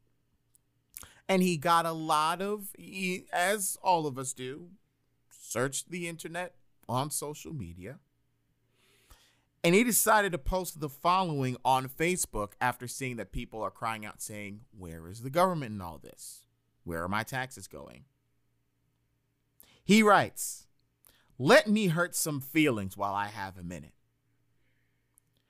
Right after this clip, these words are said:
No one owes you or, he meant to say or,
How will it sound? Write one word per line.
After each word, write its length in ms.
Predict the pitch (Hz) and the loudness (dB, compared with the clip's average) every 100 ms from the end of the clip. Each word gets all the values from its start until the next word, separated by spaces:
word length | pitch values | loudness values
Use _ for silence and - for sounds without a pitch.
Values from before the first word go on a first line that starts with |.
| _ _ _ | _ _ _
No 280 | 139 185 226 | 6 8 10
one 240 | 269 285 - | 8 4 2
owes 400 | 202 202 196 123 | 2 4 2 0
you 480 | 123 185 226 262 - - | 0 2 4 2 -2 2
or, 520 | 185 214 165 139 160 - - _ | 6 8 8 6 4 -2 -14 _
he 160 | 110 95 | -6 -4
meant 240 | 117 135 | -4 -4
to 80 | 98 | -8
say 220 | 85 85 | -10 -10
or, 320 | - 104 87 | -8 -8 -8